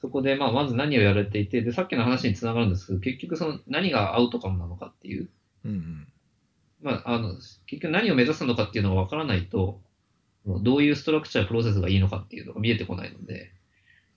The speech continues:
Speaker 1: まあ、そういう方向性で、あの、やっぱり、あの、在宅医療も評価していく必要あるかなと
Speaker 2: そうですね。
Speaker 1: 思います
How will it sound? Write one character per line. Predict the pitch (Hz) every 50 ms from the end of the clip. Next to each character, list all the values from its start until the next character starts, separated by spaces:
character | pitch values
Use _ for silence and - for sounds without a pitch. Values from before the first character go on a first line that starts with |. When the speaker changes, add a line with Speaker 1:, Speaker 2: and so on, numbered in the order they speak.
| _ _ _ _ _ -
Speaker 1:
ま | - 127
あ、 |
そ | - - 160
う | 165 165
い | 160 156 156
う | 151
方 | 151 - 156 151
向 | 147 - 156 151
性 | - 156 147 135
で、 | 135 131 131 127 123 - - - - -
あ | - 113
の、 | 110 110 107
や | 104
っ | 101
ぱ | - 123
り、 | 104 95 90 95 - - _ -
あ | 95
の、 | 98 104
在 | 101 107 120 120 117
宅 | 123 120 135
医 | 139 139
療 | 127
も | 101 92 92 92 - _ _ _ _ _ _ _ _
評 | - 147 127 104
価 | 101 107
し | - -
て | - 98
い | 92
く | 92 104
必 | 95 - - - 123
要 | 117 110 107 110
あ |
る | 101 95
か | - -
な | - - 98 98 -
と | - 101 98 - _ _
Speaker 2:
そ | - - 151
う | 110
で | -
す | - -
ね。 | 101
Speaker 1:
思 | 104
い | 95
ま |
す | -